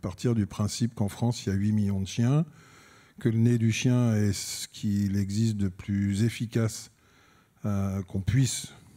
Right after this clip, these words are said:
valoriser, euh, dans ce, ce domaine de détection olfactive, et que s'il y a huit millions de chiens en France, et si un pour cent des propriétaires de chiens, au lieu d'aller dans un club canin pour apprendre à leur chien à sniffer un clou de girofle ou un grain de café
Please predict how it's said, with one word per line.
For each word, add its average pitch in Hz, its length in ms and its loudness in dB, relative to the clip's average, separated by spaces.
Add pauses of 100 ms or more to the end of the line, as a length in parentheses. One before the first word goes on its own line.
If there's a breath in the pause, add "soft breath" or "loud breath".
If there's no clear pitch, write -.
(560 soft breath)
valoriser, 104 720 -2 (580 soft breath)
euh, 98 240 -2
dans 101 180 0
ce, 90 380 -4
ce - 160 -8
domaine 101 300 0
de 95 100 -2
détection 92 520 -4
olfactive, 131 720 -2
et 104 120 -2
que 135 240 2
s'il 120 220 -2
y 117 40 4
a 110 60 4
huit 117 240 4
millions 117 240 4
de 107 60 0
chiens 117 220 -2
en 107 80 -2
France, 120 340 -4
et 101 40 -2
si - 180 -6
un 123 120 2
pour 123 240 -4
cent 135 160 0
des 113 100 2
propriétaires 107 640 -4
de 107 100 -2
chiens, 110 280 -4 (520 loud breath)
au 110 100 2
lieu 127 180 4
d'aller 120 240 2
dans 110 220 2
un 110 80 2
club 113 260 -2
canin 120 300 2
pour 113 200 -2
apprendre 101 320 -4
à 101 60 -2
leur 104 180 -4
chien 113 240 0
à 98 100 0
sniffer - 360 -4
un 107 80 0
clou 107 240 -6
de 101 60 -8
girofle 107 500 -2
ou 101 60 0
un 101 80 -2
grain 101 180 0
de 104 60 0
café 113 400 -2